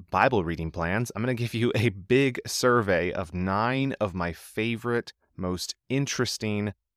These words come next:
Bible reading plans to help you, hopefully, pick out a plan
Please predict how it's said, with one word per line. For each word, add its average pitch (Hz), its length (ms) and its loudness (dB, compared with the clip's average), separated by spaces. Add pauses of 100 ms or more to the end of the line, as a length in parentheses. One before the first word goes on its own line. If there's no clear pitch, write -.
(180)
Bible 95 280 2
reading 107 280 -2
plans 120 480 -2 (320)
to 110 80 -4
help 233 280 2
you, 131 420 2
hopefully, 92 580 -4 (320)
pick - 180 -2
out 190 140 4
a 185 40 0
plan 95 540 -2